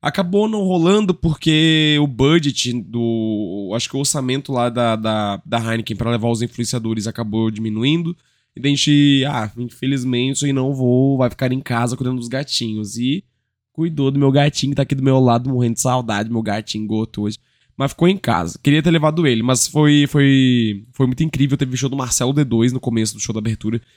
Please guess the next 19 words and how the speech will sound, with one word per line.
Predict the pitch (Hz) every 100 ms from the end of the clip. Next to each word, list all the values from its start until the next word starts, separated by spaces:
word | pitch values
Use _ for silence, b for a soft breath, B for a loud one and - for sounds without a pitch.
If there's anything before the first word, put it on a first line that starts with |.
| _
Pra | -
quem | 127
não |
tá | 131
ligado, | 143 143 147 - _ -
antes, | 165 165 - -
antes | 170 180
de | 170
começar | - 151 135 147
o | 143
evento, | 139 143 135 165 185
acho | 175 -
que | 170 160
começa | 147 160 151 165
meio-dia, | 151 160 156 110 120 147 190 b b b
os | 151 151
jogos | 113 131 147 170 143
a | 156
uma. | 156 120 98 90